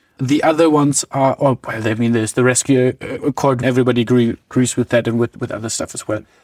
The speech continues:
But the big question is especially concerning Artemis Accords versus, I'd say, the, the Moon Treaty. And I think that we need to look at the Moon Treaty and see, uh,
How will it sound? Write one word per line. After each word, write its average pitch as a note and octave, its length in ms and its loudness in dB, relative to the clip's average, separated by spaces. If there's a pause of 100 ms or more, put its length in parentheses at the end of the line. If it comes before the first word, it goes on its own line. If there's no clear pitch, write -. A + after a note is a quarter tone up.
(140)
But C3 160 0
the C3 80 2
big D3+ 180 2
question - 400 0
is - 140 -4 (100)
especially C3+ 460 0
concerning A#2+ 480 -2
Artemis C#3+ 440 0
Accords C3 360 0
versus, A#2+ 440 0
I'd A2+ 180 -6
say, A#2 220 -4 (400)
the, B2+ 120 2
the B2 140 0
Moon C#3 220 4
Treaty. - 420 -4 (460)
And D3+ 160 0
I F3 160 4
think F#3 400 -2 (220)
that D#3 200 2
we D#3 160 4
need E3+ 200 -2
to D#3+ 120 0
look D#3 200 2
at E3 100 -2
the D3+ 100 2
Moon D3 180 2
Treaty F3+ 280 0
and C3+ 100 0
see, C3 220 0
uh, B2 180 0